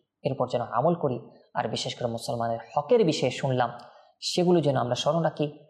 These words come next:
আমল করি। আর সাথে সাথে আমাদের মাধ্যমে অন্য মুসলমান যেন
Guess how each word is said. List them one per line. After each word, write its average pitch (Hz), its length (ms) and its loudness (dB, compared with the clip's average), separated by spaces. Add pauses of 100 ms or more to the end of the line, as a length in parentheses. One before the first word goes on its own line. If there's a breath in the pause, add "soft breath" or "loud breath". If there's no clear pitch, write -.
(220)
আমল 143 280 2
করি। 135 260 0 (440)
আর 131 140 2
সাথে - 260 0
সাথে - 440 -6
আমাদের 196 300 4
মাধ্যমে 127 460 0 (160)
অন্য 180 180 4
মুসলমান 131 760 2 (520)
যেন 208 180 4